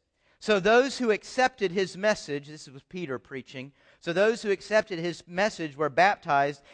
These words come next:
and that day," not that year, not in the history of the church, "that day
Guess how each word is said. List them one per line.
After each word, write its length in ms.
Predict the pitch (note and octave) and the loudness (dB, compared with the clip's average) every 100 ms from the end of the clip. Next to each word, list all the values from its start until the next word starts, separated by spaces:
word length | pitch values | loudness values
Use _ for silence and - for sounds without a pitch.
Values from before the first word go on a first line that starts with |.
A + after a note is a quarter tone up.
| - | -2
and 220 | E3+ D3+ | -2 4
that 340 | F#3+ A#3+ - | 4 4 0
day," 540 | F3+ C4 D4 E3+ E2+ F2+ _ - | 2 4 2 0 -6 _ _ -6
not 180 | E3 - | -4 0
that 180 | A3+ | 0
year, 400 | G3 F#3 F3 F#3 - _ _ _ _ _ _ _ | 0 0 0 -2 -8 _ _ _ _ _ _ _
not 140 | G3 | 2
in 80 | A3 | 2
the 80 | A3 | 0
history 340 | A3 A3 A3 | -2 -4 -4
of 100 | A3 | -4
the 40 | G3 | -4
church, 420 | G#3 E3+ E3 - _ D3 | -4 -2 -2 -10 _ 2
"that 340 | A#3 C#4 F#3+ | 4 4 0
day 540 | D#3+ D4+ C4 E3+ F3+ | 2 4 4 2 0